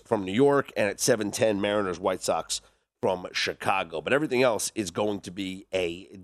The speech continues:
day game. Uh, taking a look at the board here. Atlanta minus two ten against the Nationals. Cubs minus one thirty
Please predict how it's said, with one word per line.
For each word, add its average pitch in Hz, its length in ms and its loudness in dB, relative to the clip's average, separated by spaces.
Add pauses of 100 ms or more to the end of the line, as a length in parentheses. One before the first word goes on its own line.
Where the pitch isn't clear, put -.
day 117 440 2
game. 85 480 -2 (420)
Uh, 104 560 2 (480)
taking 254 280 4
a 294 40 4
look 247 120 4
at 196 80 -2
the 185 60 2
board 120 260 0
here. - 220 -14 (1400)
Atlanta 170 480 4
minus 202 400 2
two 214 240 0
ten 165 300 2
against 139 300 0
the 135 60 0
Nationals. 90 640 -4 (580)
Cubs 226 520 2
minus 165 480 2
one 160 200 4
thirty 135 600 2